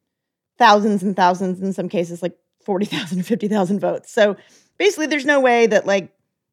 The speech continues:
uh, Biden has won. There's no way that Trump is gonna win this election. And so media calls it. Trump, however, isn't wild about that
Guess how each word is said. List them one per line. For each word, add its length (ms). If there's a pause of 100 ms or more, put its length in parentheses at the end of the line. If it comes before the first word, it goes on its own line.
(380)
uh, 180 (160)
Biden 440
has 140
won. 280
There's 180
no 120
way 140
that 100
Trump 240
is 80
gonna 320 (580)
win 280
this 140
election. 400
And 120
so 120
media 300
calls 280
it. 180 (300)
Trump, 320
however, 680 (340)
isn't 340 (240)
wild 260
about 200
that 240